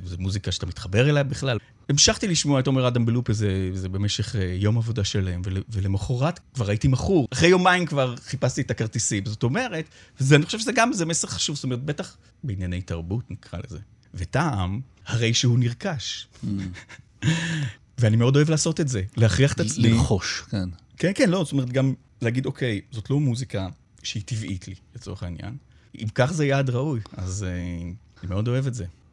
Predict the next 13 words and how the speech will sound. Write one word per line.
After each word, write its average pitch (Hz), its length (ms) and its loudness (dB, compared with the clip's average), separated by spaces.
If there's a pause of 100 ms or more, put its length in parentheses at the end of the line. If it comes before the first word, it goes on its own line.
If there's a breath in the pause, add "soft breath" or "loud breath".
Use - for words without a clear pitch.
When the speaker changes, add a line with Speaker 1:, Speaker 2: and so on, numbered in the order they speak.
(280)
Speaker 2:
עוד 127 200 2
משהו 143 220 4
שלמדתי 95 720 2
במהלך 82 600 -2
ההכנה 101 760 -2
לשיחה 90 800 -4
הזאת, 143 340 2
זה 104 160 4
היה 131 100 8
לי 208 100 6
כמעט - 320 4
סיינס 131 320 8
פיקשן, 92 480 6